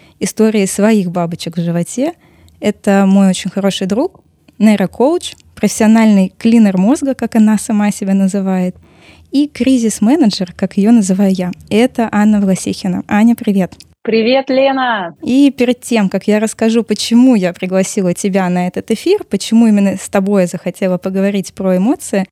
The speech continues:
Speaker 1: расскажи нам немного о себе. Вообще, кто такой клинер мозга и чем занимается нейрокоуч?
Speaker 2: Ну, я в первую очередь помогаю с-, своим клиентам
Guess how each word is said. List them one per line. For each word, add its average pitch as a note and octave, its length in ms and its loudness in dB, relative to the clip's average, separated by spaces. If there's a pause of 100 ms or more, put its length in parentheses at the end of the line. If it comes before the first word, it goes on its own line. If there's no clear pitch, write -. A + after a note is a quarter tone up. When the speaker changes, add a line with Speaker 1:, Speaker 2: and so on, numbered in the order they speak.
(140)
Speaker 1:
расскажи A3+ 580 0
нам G#3 220 2
немного G#3 380 0
о - 20 -2
себе. A3+ 420 -2 (100)
Вообще, G3+ 300 -4
кто - 160 -6
такой A#3+ 260 -2
клинер A3 480 2
мозга G3 460 2 (220)
и F#3 120 -4
чем B3 280 2
занимается G#3 520 -2
нейрокоуч? F#3+ 680 -2 (140)
Speaker 2:
Ну, D4 400 0
я D4 400 -2
в - 100 -18
первую C#4 300 -4
очередь D4 420 -8
помогаю A#3 680 -6
с-, A3 680 -14
своим A#3 280 -4
клиентам A#3 680 -6